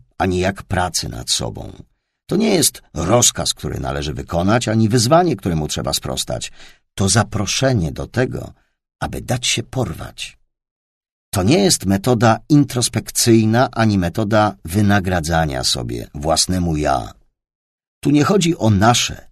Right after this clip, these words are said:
ja, ponieważ ja to nie jest odrębny byt, który medytuje, skupiony wyłącznie na sobie.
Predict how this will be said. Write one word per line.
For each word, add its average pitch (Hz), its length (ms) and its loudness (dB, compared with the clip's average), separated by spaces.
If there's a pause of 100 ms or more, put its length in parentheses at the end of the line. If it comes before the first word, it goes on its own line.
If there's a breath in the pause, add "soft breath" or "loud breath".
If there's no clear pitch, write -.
(160)
ja, 76 420 -2 (280)
ponieważ - 540 -6
ja 76 600 -2 (440)
to - 120 -10
nie 147 200 -2
jest - 260 -4
odrębny 98 680 0
byt, 78 340 -4
który 82 280 -4
medytuje, 85 680 -2 (240 loud breath)
skupiony 98 520 0
wyłącznie 95 640 -2
na 107 100 -2
sobie. 120 520 -4